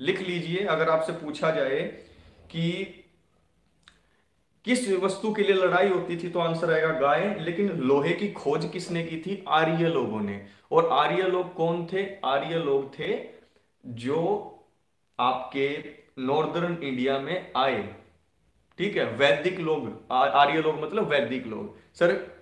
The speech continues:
सौ नंबर मिले थे, दो मंथ पढ़ा था आपके चैनल से। शशि, very nice यार। यार ये सब कुछ आपकी मेहनत से होता है, सच बताऊं तो मैं,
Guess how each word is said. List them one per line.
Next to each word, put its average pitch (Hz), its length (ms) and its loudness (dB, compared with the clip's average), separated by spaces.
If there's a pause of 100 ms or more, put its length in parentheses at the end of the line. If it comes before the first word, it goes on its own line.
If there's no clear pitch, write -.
(760)
सौ - 320 2
नंबर 185 360 4
मिले 165 340 2
थे, 190 80 2
दो 175 240 2
मंथ 175 200 0
पढ़ा 143 380 2
था 156 60 0
आपके 147 380 2
चैनल 120 340 -4
से। 107 380 -10 (260)
शशि, - 640 -8 (1600)
very 123 360 -2
nice 143 340 -4
यार। 120 400 -6 (520)
यार 208 120 -2
ये 240 120 4
सब 233 180 2
कुछ 220 140 -2
आपकी 196 340 2
मेहनत 156 300 -2
से 185 140 -4
होता 117 320 -4
है, - 280 -14 (200)
सच 135 220 -4
बताऊं 131 340 -4
तो 117 100 -8
मैं, 107 180 -10